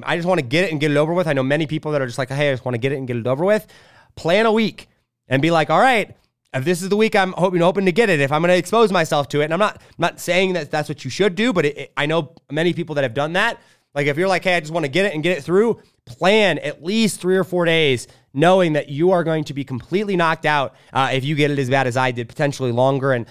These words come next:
there's been people I, I know that have beat it in two days, and there's people, like I said, that have beat it in, in, in, you know, two or three weeks. Uh, it's taken them to get over it. So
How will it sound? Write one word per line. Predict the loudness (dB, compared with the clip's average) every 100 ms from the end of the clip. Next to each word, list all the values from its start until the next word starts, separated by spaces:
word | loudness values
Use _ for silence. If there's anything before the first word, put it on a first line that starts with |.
| -12
there's | -6 -4
been | -4
people | -2 -2 -2 -4
I, | -6 -6
I | -2
know | 0 2
that | 0
have | -2
beat | -2 0
it | -2
in |
two | -2 0
days, | 2 2 0 -4 -20 _
and | -4
there's | -2 0
people, | -2 -2
like | 0 0
I | -2
said, | -2 0
that | 0
have |
beat | -2 -4
it | -4
in, | -4 -4
in, | -4 -6 -6
in, | -8 -8 -12 _
you | -20
know, | -20
two | -8 -4
or | -4
three | -4
weeks. | -2 -4 -6 -14
Uh, | -8 -6
it's | -4
taken | -6 -4 -4
them | -4
to | -6 -8
get | -4
over | -4 -4 -4
it. | -8
So | -6 -8